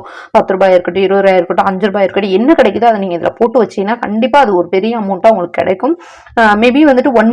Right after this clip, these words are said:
கிராமுக்கு உங்களால கிடைக்கல அப்படின்னா ஒரு நாலாயிரம் ரூபாய் அந்த மாதிரி ரேஞ்சில் கிடைக்கும் போது ஒரு டூ தௌசண்ட் கிட்ட நீங்க எக்ஸ்ட்ரா போட்டுட்டு வேணா நீங்க எடுத்துக்கலாம். நம்ம வந்துட்டு கோல்டு காயின் எடுக்கணும்னு நினைச்சிட்டே இருப்போம்.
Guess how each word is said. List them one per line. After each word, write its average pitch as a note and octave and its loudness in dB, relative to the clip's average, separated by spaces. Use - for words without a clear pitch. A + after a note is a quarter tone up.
கிராமுக்கு C4 2
உங்களால G#3+ 2
கிடைக்கல A3+ 0
அப்படின்னா F#3+ -2
ஒரு A3 0
நாலாயிரம் G#3+ 4
ரூபாய் G#3 4
அந்த A3 0
மாதிரி A#3 2
ரேஞ்சில் A3+ 0
கிடைக்கும் F#3+ -2
போது A3 2
ஒரு D#4+ 0
டூ C#4+ 2
தௌசண்ட் C4 2
கிட்ட A#3 -4
நீங்க B3 -2
எக்ஸ்ட்ரா G#3 -2
போட்டுட்டு G3 -2
வேணா F3+ -2
நீங்க A#3 -2
எடுத்துக்கலாம். F3 -6
நம்ம B3 0
வந்துட்டு A#3+ -4
கோல்டு A#3+ 2
காயின் A#3 0
எடுக்கணும்னு B3 0
நினைச்சிட்டே G#3+ -2
இருப்போம். G#3 -2